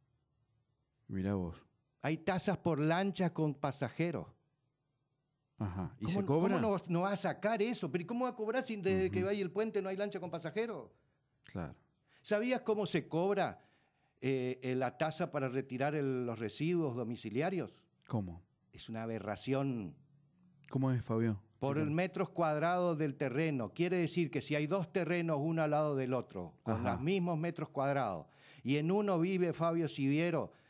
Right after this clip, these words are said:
Speaker 2: aislado, solo con una pieza por tarado, por loco, y saca una bolsita por día, y al lado, eh, hay un complejo departamento de veinte departamentos, y sacan veinte bolsitas, pagan la mismo, el mismo monto.
Speaker 1: Epa.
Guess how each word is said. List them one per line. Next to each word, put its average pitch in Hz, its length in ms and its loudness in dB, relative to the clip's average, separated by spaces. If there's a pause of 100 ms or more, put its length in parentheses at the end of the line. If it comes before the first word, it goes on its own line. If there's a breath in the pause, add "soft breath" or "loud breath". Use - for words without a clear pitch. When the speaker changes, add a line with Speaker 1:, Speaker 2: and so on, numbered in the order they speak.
(240 soft breath)
Speaker 2:
aislado, 131 600 2
solo 160 380 2
con 135 160 0
una 139 240 0
pieza 147 380 0
por 113 140 -4
tarado, 113 540 0
por 107 160 -2
loco, 127 380 -2 (440 soft breath)
y 101 100 -8
saca 156 260 0
una 160 120 4
bolsita 147 440 0
por 139 140 0
día, 139 380 0 (180)
y 107 180 -2
al 113 160 2
lado, 160 500 0
eh, 127 280 -2
hay 156 240 2
un 151 160 2
complejo 139 520 -2
departamento 139 680 0
de 131 120 2
veinte 156 340 0
departamentos, 135 640 0
y - 20 2
sacan 131 320 -2
veinte 165 280 0
bolsitas, 165 420 0
pagan 143 280 -2
la 131 100 -2
mismo, 135 400 -4
el 131 60 -6
mismo 131 220 -4
monto. 131 320 -8 (300)
Speaker 1:
Epa. 92 500 -2